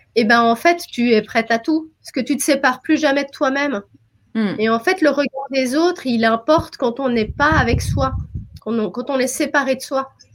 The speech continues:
Speaker 1: Et donc, du coup, on va chercher l'aval ailleurs. On va le chercher à l'extérieur. On va, voilà. Et, euh, alors, ça veut pas dire que c'est toujours confortable s'il y a des gens qui comprennent pas ce que tu fais, euh, ou qui valident pas, ou que t'as des critiques ou des haters,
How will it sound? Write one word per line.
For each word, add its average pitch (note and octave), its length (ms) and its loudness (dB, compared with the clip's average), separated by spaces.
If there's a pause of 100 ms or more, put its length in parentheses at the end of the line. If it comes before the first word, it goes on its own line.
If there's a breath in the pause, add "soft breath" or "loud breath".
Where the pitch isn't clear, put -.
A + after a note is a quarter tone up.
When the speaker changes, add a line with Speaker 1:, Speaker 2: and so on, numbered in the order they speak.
(200)
Speaker 1:
Et A3 80 2
donc, C4+ 160 2
du C4+ 80 -2
coup, F4+ 100 4
on F#4 60 6
va A#3 120 4
chercher D4+ 500 -2
l'aval C4+ 480 0
ailleurs. G#3+ 480 -4
On F3+ 60 -8
va G3 100 -6
le G3+ 60 -4
chercher - 320 -6
à C4 80 0
l'extérieur. C4+ 760 -2
On A3 100 -2
va, F#3+ 200 -4 (440 loud breath)
voilà. G3+ 200 -6 (480)
Et, A3+ 200 2
euh, G#3 440 4
alors, A3 160 0
ça B3+ 80 -4
veut B3 120 0
pas D#4 120 4
dire F4 100 4
que - 40 -10
c'est C4 120 -2
toujours B3 240 -4
confortable C4 640 -2
s'il - 160 -8
y - 20 -2
a G#3 40 -4
des G#3+ 120 0
gens A#3+ 160 -2
qui - 160 -14
comprennent G#3 460 -4
pas A3 160 0
ce G#3+ 100 -12
que G#3+ 60 -8
tu G3 200 -12
fais, C4 480 -4
euh, F#3+ 200 0
ou F3+ 40 -6
qui G3+ 180 -4
valident G#3 440 0
pas, A#3+ 460 2
ou G#3+ 180 0
que - 60 -10 (120)
t'as G3+ 120 0
des G3+ 100 -2
critiques B3 720 -2
ou G#3+ 60 -2
des F#3+ 220 -2
haters, A3 440 0